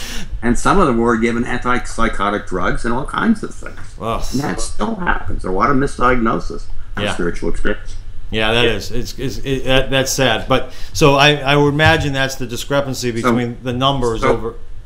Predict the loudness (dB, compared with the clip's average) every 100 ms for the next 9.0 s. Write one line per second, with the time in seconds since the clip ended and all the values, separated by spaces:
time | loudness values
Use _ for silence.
0 | -6 0 4 4 4 2 2 0 0 4
1 | 4 6 2 0 -2 -2 0 0 0 -2
2 | 0 0 -2 -4 -6 -8 -6 -6 -6 -8
3 | -10 -6 2 4 4 2 0 -4 -8 -10
4 | -8 -4 -2 0 4 4 2 -2 -2 0
5 | -2 -4 -6 0 4 4 4 2 0 0
6 | -2 -6 -10 -6 -6 -8 -12 -4 -2 0
7 | 0 0 -2 -6 -10 -8 -2 0 2 0
8 | -2 -8 -4 -4 2 2 2 0 -2 -2